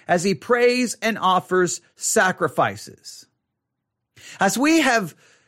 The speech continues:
as we have just a few days to com-, commemorate, as we have just a few days to commemorate the arrest and crucifixion of Christ, I feel like rem-, uh, I feel like reminding us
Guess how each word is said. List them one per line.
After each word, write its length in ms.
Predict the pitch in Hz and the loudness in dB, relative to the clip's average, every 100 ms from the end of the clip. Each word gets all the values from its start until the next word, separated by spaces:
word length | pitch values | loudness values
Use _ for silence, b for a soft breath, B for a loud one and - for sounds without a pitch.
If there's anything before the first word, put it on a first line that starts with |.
| b b _ | b b _
as 300 | 208 240 269 | 0 2 0
we 160 | 226 247 | 2 2
have 180 | 233 175 | 2 0
just 440 | 240 262 294 - - | 0 2 0 -4 -4
a 80 | 208 | -4
few 240 | 220 247 | -2 -2
days 460 | 208 196 151 151 - | 2 4 2 0 -6
to 120 | 170 | -8
com-, 220 | - - | -6 -8
commemorate, 720 | - 196 196 208 131 98 98 - | -6 -4 -2 0 -2 -4 -10 -6
as 240 | 180 202 | -2 0
we 140 | 185 202 | 2 2
have 180 | 208 175 | 2 0
just 280 | 233 277 | -2 -2
a 60 | 285 | -4
few 200 | 226 214 | -4 0
days 220 | 185 165 | 2 0
to 100 | 165 | -2
commemorate 640 | 143 156 175 185 117 107 - | -6 -4 -4 -4 -6 -8 -6
the 120 | 165 | -4
arrest 360 | 143 196 208 | 0 0 -2
and 100 | 202 | -6
crucifixion 580 | 170 190 165 180 156 151 | -6 -6 -4 -8 -6 -8
of 80 | 135 | -8
Christ, 420 | - 131 98 123 b b b | -2 -2 -4 -14 b b b
I 140 | 190 | -2
feel 180 | 247 320 | 0 2
like 180 | 294 - | 2 2
rem-, 220 | 226 202 - | 0 -2 0
uh, 160 | 180 110 | 0 2
I 160 | 214 | -2
feel 420 | 208 - 294 311 | -2 -4 0 4
like 320 | 196 120 127 - b | 4 2 -4 -10 b
reminding 640 | 185 202 233 277 233 160 | 0 4 4 2 0 -2
us 260 | 127 123 - | -2 -2 -6